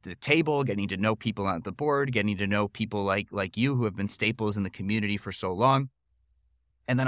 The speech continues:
I started to see people I knew who had moved to Deerfield, and they were like, "Oh, like, you must have been here for some time. Look at you. You're at the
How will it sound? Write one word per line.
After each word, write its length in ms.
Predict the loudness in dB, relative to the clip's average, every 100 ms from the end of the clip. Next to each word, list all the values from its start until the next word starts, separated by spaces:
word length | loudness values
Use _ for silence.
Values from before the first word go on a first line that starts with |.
| -2
I 60 |
started 300 | -2 0 0
to 60 | 0
see 180 | -4 -4
people 320 | -6 -4 0
I 180 | 2 2
knew 260 | 0 -2 -2
who 120 | -2
had 100 | 0
moved 280 | 0 -2 -6
to 100 | -4
Deerfield, 640 | 0 0 -2 -6 -6 -8 -12 _ _ _ _ -2
and 260 | 2 4 4
they 140 | 2
were 160 | 0 -2
like, 300 | 0 0 -2 -2
"Oh, 140 | 0
like, 280 | 4 2 2
you 60 | 0
must 240 | 0 -2
have 120 | -2
been 140 | 0 2
here 180 | 2
for 140 | 0 -4
some 220 | 0 0
time. 300 | 0 -2 -2
Look 140 | -4 -6
at 60 |
you. 220 | -6 -4 -2
You're 240 | -2 -2
at 120 | -4
the 100 | -8